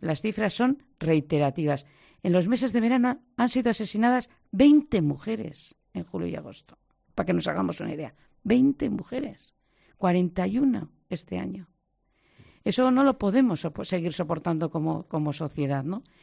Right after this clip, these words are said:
Y como Iglesia tenemos que estar, que estar ahí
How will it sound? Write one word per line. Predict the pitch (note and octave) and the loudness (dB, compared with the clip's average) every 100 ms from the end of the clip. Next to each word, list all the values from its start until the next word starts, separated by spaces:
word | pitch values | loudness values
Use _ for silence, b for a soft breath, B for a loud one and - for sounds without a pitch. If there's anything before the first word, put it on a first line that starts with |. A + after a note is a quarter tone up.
| b - | b -14
Y | |
como | - F3+ E3+ | -4 0 2
Iglesia | G3 G3+ G#3+ | 2 -2 -2
tenemos | F3+ D3+ D3+ D3 | 0 0 0 -4
que | C#3+ | -8
estar, | - D3 C3+ C3+ - _ _ _ _ | -6 -2 -2 -4 -8 _ _ _ _
que | |
estar | D3+ - F3+ | -6 0 2
ahí | F3+ A#3+ C#4 | 4 2 2